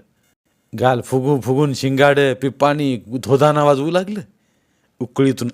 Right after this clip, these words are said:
आवाज निघत होते आणि बैल बेफाम बनत होते. विश्वासराव भारून गेला होता. आजचा इनाम आपण मारणारच, हा त्याचा जबरदस्त आत्मविश्वास होता.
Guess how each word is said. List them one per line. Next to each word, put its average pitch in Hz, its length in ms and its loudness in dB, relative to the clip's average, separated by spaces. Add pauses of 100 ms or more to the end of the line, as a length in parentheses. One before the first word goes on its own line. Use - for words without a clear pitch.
(120)
आवाज 123 280 2
निघत 117 300 -6
होते - 320 -10 (640)
आणि 110 180 -8
बैल 123 380 0
बेफाम 120 560 -4
बनत 113 280 -6
होते. - 500 -14 (1080)
विश्वासराव 120 640 -2 (180)
भारून 131 360 -4
गेला 120 220 -4
होता. - 320 -10 (760)
आजचा 123 340 0
इनाम 131 320 2
आपण 131 280 0
मारणारच, 139 760 -2 (460)
हा 127 120 -2
त्याचा 127 260 0
जबरदस्त 120 640 -2
आत्मविश्वास 139 580 2
होता. 147 300 -8